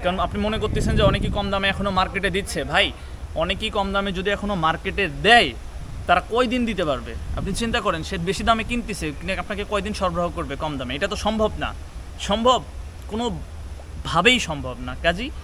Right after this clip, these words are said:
আপনাকে মাথায় রাখতে হবে যে চায়ের দাম বাড়ছে, বাড়ছে, আপনিও মার্কেটে দাম বাড়ায় দেন, কাস্টমারদের সাথে সেভাবে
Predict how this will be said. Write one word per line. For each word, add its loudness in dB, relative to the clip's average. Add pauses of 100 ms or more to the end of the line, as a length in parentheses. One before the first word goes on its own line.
(500)
আপনাকে -4 (140)
মাথায় -2
রাখতে -4
হবে -4 (920)
যে -2 (560)
চায়ের 4
দাম 2
বাড়ছে, 4
বাড়ছে, 0 (640)
আপনিও -2
মার্কেটে 0
দাম 0
বাড়ায় 4
দেন, -4
কাস্টমারদের -6
সাথে -8
সেভাবে -8